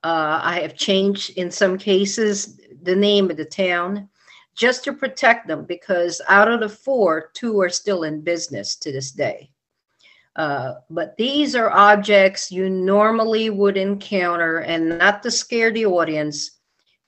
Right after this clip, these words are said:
but, uh, these are objects you normally would enco-, encounter if you were in an antique shop and you were browsing.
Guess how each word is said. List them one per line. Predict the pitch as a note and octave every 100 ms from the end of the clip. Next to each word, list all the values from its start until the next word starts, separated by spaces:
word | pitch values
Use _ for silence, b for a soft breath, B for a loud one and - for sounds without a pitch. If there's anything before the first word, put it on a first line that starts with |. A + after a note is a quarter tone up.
| -
but, | E3+ D#3+
uh, | E3 D#3
these | F3+ A#3+ A#3
are | A3+
objects | G#3+ G#3+ G3 G#3 G#3
you | G3+
normally | G#3 G#3 G#3 G#3
would | G3+ G3
enco-, | F#3+ G3 G#3 G3+ G3+ -
encounter | F3 F3 G3+ G3 G3
if | E3+ D3+
you | G#3 B3+
were | A#3
in | G3
an | F3+
antique | F#3 F#3+ F#3+ A3+ G#3
shop | - D#3+ D#3 D#3
and | E3+
you | G3 F#3+
were | D3+
browsing. | E3 E3 D#3+ D3+ C#3+ A#2